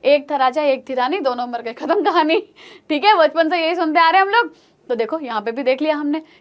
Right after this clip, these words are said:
कि भाई, छोटी सी श्रृंखला है, ये खत्म हो गई। जो घास है, उसको हिरन ने खाया, हिरन को शेर ने खाया, शेर के मजे आ गए, पार्टी मिल गई उसको,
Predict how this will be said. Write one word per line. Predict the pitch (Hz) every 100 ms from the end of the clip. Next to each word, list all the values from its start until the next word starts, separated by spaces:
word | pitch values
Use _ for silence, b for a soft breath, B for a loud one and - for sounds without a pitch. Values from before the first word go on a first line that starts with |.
| -
कि | 254
भाई, | 294
छोटी | 311 277 262 302
सी | 277
श्रृंखला | - 233 277
है, | 339 381
ये |
खत्म | 277 226 240 294
हो |
गई। | 403 480 480 B B
जो | 247
घास | 240 262 285
है, | 254
उसको | 226 214
हिरन | 214 233 320
ने | 392
खाया, | 403 415 339 B B -
हिरन | 294 254
को | 202
शेर | 202 285 359
ने | 392
खाया, | 381 440 403 - b b _
शेर | 220 202
के | 214
मजे | 208 254
आ | 349
गए, | 403
पार्टी | 240 233 311
मिल | 440
गई | 480 494
उसको, | 494 508